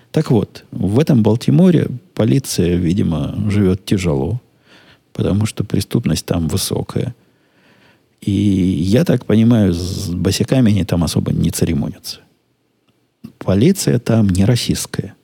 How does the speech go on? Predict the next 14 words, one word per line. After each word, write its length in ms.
То 80
есть, 80
чтобы 240
вы 60
понимали, 500
это 360
черный 440
город, 440
и 40
в 100
отличие 380
от 100
Фергюсона, 680
где 340